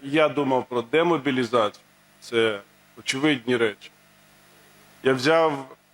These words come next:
відрядження командування ату Запоріжжя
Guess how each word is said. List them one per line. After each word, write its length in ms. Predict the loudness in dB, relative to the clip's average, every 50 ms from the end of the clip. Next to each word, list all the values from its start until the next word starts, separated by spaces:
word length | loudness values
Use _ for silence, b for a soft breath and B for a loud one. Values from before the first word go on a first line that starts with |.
| _ -8
відрядження 920 | -4 -2 0 2 2 2 2 0 -2 -4 -4 -2 0 0 0 0 0 -2 -4 -4
командування 1000 | -4 -2 0 2 2 2 2 0 -2 -2 -2 -2 -2 -2 0 0 0 0 0 -2 -4 -10 _ _
ату 260 | -14 -8 -4 -4 -2
Запоріжжя 880 | 0 0 0 0 0 0 0 0 0 0 -2 0 0 0 0 0 -2